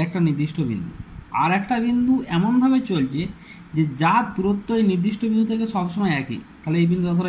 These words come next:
এইভাবে চলছে, এমনভাবে চলছে যে যার দূরত্বটা সবসময় এই নির্দিষ্ট বিন্দু থেকে একই। তাহলে এই যে ঘূর্ণায়মান বিন্দুটা যে পথটা সৃষ্টি করলো,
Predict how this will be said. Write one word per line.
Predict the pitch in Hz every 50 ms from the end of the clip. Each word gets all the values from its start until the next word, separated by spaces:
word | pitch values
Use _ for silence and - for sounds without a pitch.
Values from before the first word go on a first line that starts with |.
| 170
এইভাবে | 175 180 180 180 170 170
চলছে, | 160 151 156 - 170 - - - - - - - - - - - - - - - - 143
এমনভাবে | 156 175 190 190 190 190 196 196 196
চলছে | 196 196 196 202 226 262 262 - - - - - - - 135
যে | 147 156 147 - 147
যার | 147 147 160 170 170 151 151
দূরত্বটা | 160 160 175 175 170 170 160 139 120 110 107 - - - - - - - -
সবসময় | 143 131 131 - 165 170 165 170 165
এই | 156 147
নির্দিষ্ট | 139 143 160 156 - - 175 160
বিন্দু | 170 165 160 165 170
থেকে | 170 175 208 240 254 - - - 117
একই। | - - - 95 - - - - - - - - - -
তাহলে | 131 139 156 175 185 - - - - 170 175
এই | 196 208 196 196
যে | 214 214 214 220 226 - - - - - 131 -
ঘূর্ণায়মান | 160 165 170 175 180 175 180 196 196 196 196 170
বিন্দুটা | 175 180 180 175 170 170 123 107 - - - 127 123 127 -
যে | 156 170 170 165 - -
পথটা | 156 160 170 190 196 - - - 214 202 202 202 208 202 - - - - - -
সৃষ্টি | - 170 170 - - 175 160 127
করলো, | 110 98 82 -